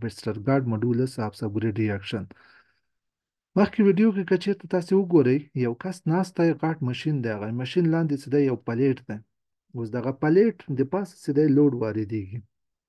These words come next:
هغه پلیټ با-، پاسه باندې. اوس دغه لوډ چې واردېږي، پر انچ سکویر باندې واردېږي، خو په هغه کې چې کوم ډیفلیکشن منځته راوړي، هغه په یو انچ په اندازه باندې،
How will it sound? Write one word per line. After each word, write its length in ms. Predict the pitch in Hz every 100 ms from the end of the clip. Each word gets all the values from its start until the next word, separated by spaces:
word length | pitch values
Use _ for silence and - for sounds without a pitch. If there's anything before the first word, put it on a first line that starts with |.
| - -
هغه 200 | 104 104 -
پلیټ 260 | 127 151 135
با-، 340 | 110 - 131 -
پاسه 260 | 127 113 107
باندې. 300 | 95 104 104 - - -
اوس 200 | 151 151
دغه 220 | 151 127
لوډ 260 | 139 202 240
چې 100 | -
واردېږي، 600 | 160 151 147 156 208 170
پر 220 | 165 196 214 - _ 185 -
انچ 280 | 185 190 - -
سکویر 420 | - - 165 143
باندې 260 | 120 120 123
واردېږي، 680 | 117 117 123 147 175 139 156 156 - - -
خو 60 | 120
په 140 | -
هغه 200 | 135 180
کې 160 | 240 196
چې 120 | 170
کوم 280 | - 214 202
ډیفلیکشن 540 | 131 - 180 - 220
منځته 340 | 175 127 120 123
راوړي، 340 | 113 113 135 185 - - - -
هغه 260 | 117 135 175
په 200 | 180 -
یو 240 | 165 135 156 160
انچ 260 | 220 208
په 80 | -
اندازه 380 | 123 117 104 107
باندې، 360 | 101 104 107